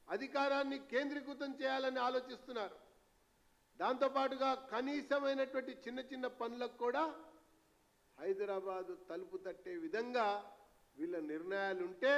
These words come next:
ప్రజలు తిరగబడతారని చెప్పని నేను ఈ సందర్భంగా పేర్కొంటా ఉన్నా.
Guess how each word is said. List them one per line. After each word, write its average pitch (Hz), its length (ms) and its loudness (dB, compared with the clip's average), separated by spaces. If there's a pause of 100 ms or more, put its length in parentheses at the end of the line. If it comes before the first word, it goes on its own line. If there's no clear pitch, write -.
(500)
ప్రజలు 175 360 -2 (200)
తిరగబడతారని 170 840 -4
చెప్పని 156 300 -8
నేను 147 160 -8
ఈ 139 120 -14
సందర్భంగా 135 460 -10
పేర్కొంటా 127 500 -16
ఉన్నా. 104 240 -20